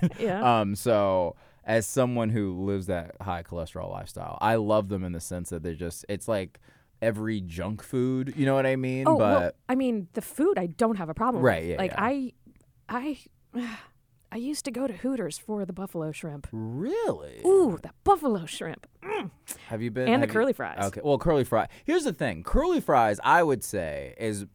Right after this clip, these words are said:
Speaker 1: maybe the most underappreciated junk food in America.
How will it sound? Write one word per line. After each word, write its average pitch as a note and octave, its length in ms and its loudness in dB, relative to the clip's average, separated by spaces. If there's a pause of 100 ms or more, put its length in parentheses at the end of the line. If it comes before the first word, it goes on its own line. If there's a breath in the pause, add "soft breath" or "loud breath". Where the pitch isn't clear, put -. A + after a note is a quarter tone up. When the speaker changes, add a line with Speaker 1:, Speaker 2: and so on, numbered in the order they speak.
(200)
Speaker 1:
maybe B2 520 2
the G#2+ 360 -6
most G2 520 -6 (680)
underappreciated D#2 1040 -8
junk D#2 300 -10
food - 360 -14
in D#2 320 -14
America. D#2+ 680 -14